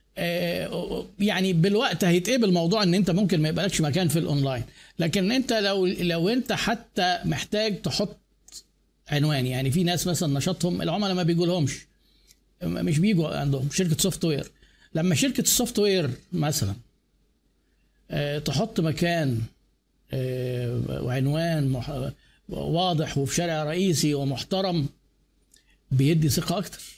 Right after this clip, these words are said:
آه، شركة كبيرة ومكلفة وعندها مكان وبتاع. لكن إيه، تقوم أنت مثلًا على الليتر هيد ومراسلات بتاعتك والكارت حاطط، حاطط مثلًا إيه، صفحة الفيسبوك أو الويب سايت، طب مكانكم فين؟ لأ.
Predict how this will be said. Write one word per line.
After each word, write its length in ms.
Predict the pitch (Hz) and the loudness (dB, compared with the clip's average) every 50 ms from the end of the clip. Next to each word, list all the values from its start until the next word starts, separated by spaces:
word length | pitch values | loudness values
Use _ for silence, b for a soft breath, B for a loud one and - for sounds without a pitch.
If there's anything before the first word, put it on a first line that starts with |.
| - 151 | -6 -4
آه، 220 | 120 107 107 107 | -2 -2 0 0
شركة 300 | 110 - 143 135 - 139 | 0 0 -2 -2 0 0
كبيرة 380 | 117 110 120 135 147 147 139 131 | 2 2 2 2 0 0 -2 -2
ومكلفة 580 | 123 113 113 - 127 110 113 139 135 - 147 | 0 0 0 0 0 0 0 0 0 -2 -4
وعندها 340 | 127 104 117 117 123 131 131 | -4 -2 -2 -2 -2 0 0
مكان 340 | 120 120 117 - 135 143 143 | 0 -2 0 0 0 0 0
وبتاع. 360 | 139 139 131 - 160 139 135 - _ _ _ _ _ _ _ - | 0 0 -2 -2 -2 -4 -4 -6 _ _ _ _ _ _ _ -4
لكن 280 | 156 160 151 190 185 | -2 -2 0 -2 -2
إيه، 200 | - 180 190 202 | -2 -2 -2 0
تقوم 200 | 202 208 202 180 | 0 0 0 0
أنت 180 | 202 214 190 196 | -2 -2 -2 -2
مثلًا 500 | 165 190 202 160 202 185 175 170 - - | -2 -2 -2 0 0 0 -2 -2 -2 -2
على 160 | 151 151 165 | -2 -2 0
الليتر 380 | 156 151 165 190 170 - 190 156 | 0 0 0 0 0 0 0 0
هيد 220 | 143 180 175 160 | 2 2 2 2
ومراسلات 520 | 165 160 147 147 147 139 - 160 165 185 165 | 2 0 0 0 -2 -2 -2 -2 0 0 0
بتاعتك 460 | 151 151 185 175 175 - 165 135 - | 0 0 0 -2 -2 -2 -2 -2 -2
والكارت 540 | 139 120 - - 180 185 185 - - - - _ _ _ _ _ _ _ _ _ _ - | -4 -2 -2 -2 -2 -2 -4 -6 -10 -20 -20 _ _ _ _ _ _ _ _ _ _ -8
حاطط، 500 | - - 165 170 - 170 - - - - | -4 -2 -2 0 0 -2 -4 -6 -8 -8
حاطط 400 | 135 - 156 - - 156 - 170 | -6 -4 -2 -2 -2 -2 -2 -2
مثلًا 420 | 165 165 - 175 160 151 147 - | -2 -2 0 0 -2 -2 0 0
إيه، 80 | 156 151 | -2 -2
صفحة 300 | - 190 165 - - 127 - | 0 -2 -2 -2 -2 0 0
الفيسبوك 600 | 156 - - 165 151 131 147 131 - - - - _ _ _ _ _ _ _ _ _ _ _ _ _ _ _ _ - 156 | 0 0 2 2 2 0 0 -2 -4 -8 -14 -20 _ _ _ _ _ _ _ _ _ _ _ _ _ _ _ _ -4 -2
أو 120 | 127 135 | 0 2
الويب 200 | 143 147 165 160 | 2 2 0 0
سايت، 340 | - - 156 147 143 - - - - - _ _ - | 0 -2 -2 -2 -2 -6 -8 -12 -18 -20 _ _ -4
طب 100 | - 113 | -2 0
مكانكم 400 | 123 131 - 175 165 - 165 139 | 0 0 2 2 2 2 2 2
فين؟ 300 | 131 156 156 156 135 - - | 2 2 2 0 -2 -2 -2
لأ. 220 | 123 147 - - | -2 -2 -4 -4